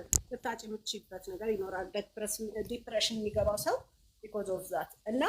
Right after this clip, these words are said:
ከዛ በኋላ ነው እንጂ እንዲህ በኖርማል አውርተሽ በቃ ቻው አልፈልግሽም፣ ሁለተኛ እንዳላይሽ፣ ሁለተኛ እንዳላይ ኖ።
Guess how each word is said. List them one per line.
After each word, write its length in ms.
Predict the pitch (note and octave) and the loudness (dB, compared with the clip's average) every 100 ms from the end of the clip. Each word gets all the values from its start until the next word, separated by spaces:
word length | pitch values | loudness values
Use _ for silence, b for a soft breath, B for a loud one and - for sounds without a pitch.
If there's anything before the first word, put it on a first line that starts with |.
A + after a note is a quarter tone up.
| F5 - b b b b | 2 -2 b b b b
ከዛ 240 | E4+ F#4 - C4+ | -4 -2 2 2
በኋላ 280 | A#3+ B3 A#3 | 2 2 2
ነው 140 | A#3 | 2
እንጂ 160 | C#4 - D#5 | -2 -4 -2
እንዲህ 260 | C5+ F4 A#3+ | 2 2 4
በኖርማል 480 | A3+ A3+ A#3 B3 A#3 | 2 4 4 4 6
አውርተሽ 360 | A#3+ C#4 D5+ - | 4 4 0 0
በቃ 200 | G#4+ G#4+ F4+ | -2 0 0
ቻው 140 | F4+ | 2
አልፈልግሽም፣ 500 | C#4 D4+ C4+ B3 D4 | 0 -2 -2 -2 2
ሁለተኛ 360 | G4 D#5+ B4 G#4+ | 4 4 2 2
እንዳላይሽ፣ 420 | F4 C#4+ A#3 A#3+ - | 2 2 0 0 0
ሁለተኛ 360 | B4+ C5 G4 D#4 | -2 -2 -2 -2
እንዳላይ 360 | C#4 B3+ B3+ C4 - | 0 2 2 0 0
ኖ። 180 | E4 | 4